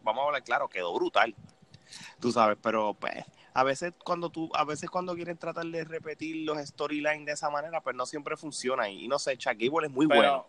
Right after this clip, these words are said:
Speaker 2: pero mira,
Speaker 1: Pero
Speaker 2: el
Speaker 1: no me,
Speaker 2: ejemplo
Speaker 1: pero
Speaker 2: clásico está en que lo de Austin y Vince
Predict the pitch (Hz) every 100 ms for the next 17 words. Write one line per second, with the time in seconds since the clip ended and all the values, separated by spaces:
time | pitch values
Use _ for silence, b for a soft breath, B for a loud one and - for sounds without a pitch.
0 | - 151 151 147 180 131 135 151 165 -
1 | 160 151 165 165 170 170 156 220 214 -
2 | 143 131 127 127 123 123 120 117 113 143
3 | 170 190 - 190 175 165 - 147 143 165
4 | 214 160 160 -